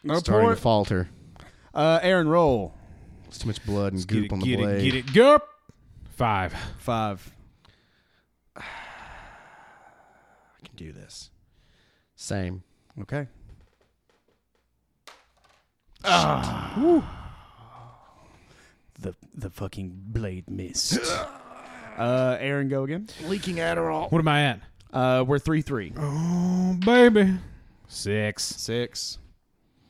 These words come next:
Speaker 2: Lower.
Speaker 1: All right. One.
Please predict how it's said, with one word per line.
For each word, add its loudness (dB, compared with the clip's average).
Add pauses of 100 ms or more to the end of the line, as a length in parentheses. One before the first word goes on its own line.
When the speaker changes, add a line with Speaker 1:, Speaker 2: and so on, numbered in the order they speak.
(280)
Speaker 2:
Lower. -6 (320)
Speaker 1:
All -10
right. -8 (840)
One. -6